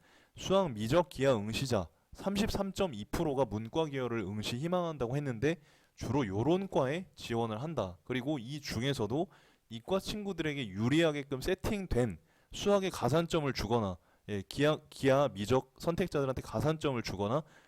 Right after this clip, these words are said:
과탐 선택자들에게 뭐 가산점을 주거나 이런 전형에 몰릴 것이지 그게 아닌 전형에는 이과 친구들이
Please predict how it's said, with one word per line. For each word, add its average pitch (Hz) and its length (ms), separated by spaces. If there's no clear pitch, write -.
과탐 175 360
선택자들에게 151 840
뭐 117 120
가산점을 156 560
주거나 101 360
이런 151 320
전형에 123 640
몰릴 123 320
것이지 110 580
그게 135 320
아닌 156 560
전형에는 131 680
이과 135 240
친구들이 135 500